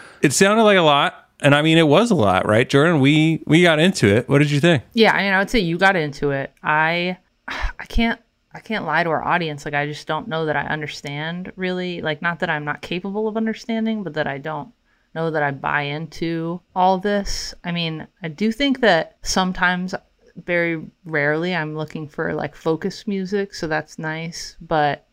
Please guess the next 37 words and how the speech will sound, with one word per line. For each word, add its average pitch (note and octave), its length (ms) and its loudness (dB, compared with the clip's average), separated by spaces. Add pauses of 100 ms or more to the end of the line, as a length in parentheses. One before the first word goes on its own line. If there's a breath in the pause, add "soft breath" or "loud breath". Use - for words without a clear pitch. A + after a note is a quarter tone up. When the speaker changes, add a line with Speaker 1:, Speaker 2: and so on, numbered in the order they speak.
(140)
Speaker 2:
yeah, F#3 340 4 (320 loud breath)
it G3 80 0
all F#3 160 4
felt F#3 180 -2
like F3 120 -2
it F3 80 -4
was D#3 120 -6
taking E3 280 -6
itself C#3+ 260 -8
too - 140 -12
seriously. C#3+ 640 -6 (220)
Speaker 1:
Well, G3+ 280 4
I E3 60 2
think C4 220 2
that's D4 200 4
a A#3+ 100 4
risk D3+ 640 2
that C3+ 380 4 (200)
all D#3+ 280 4
of D#3+ 60 4
these E3 160 6
companies C3 520 4
run A2+ 280 4
when A2 140 4
they A2 140 4
approach A2+ 400 2
a A#2 60 4 (200)
thing G#2+ 180 4
like F#2+ 200 0
this. A2 240 -4
Like C3 120 4
we D#3+ 140 4
talked F3+ 300 2
about F3 180 6
on B2+ 160 4
the B2+ 120 4
episode, A2+ 760 4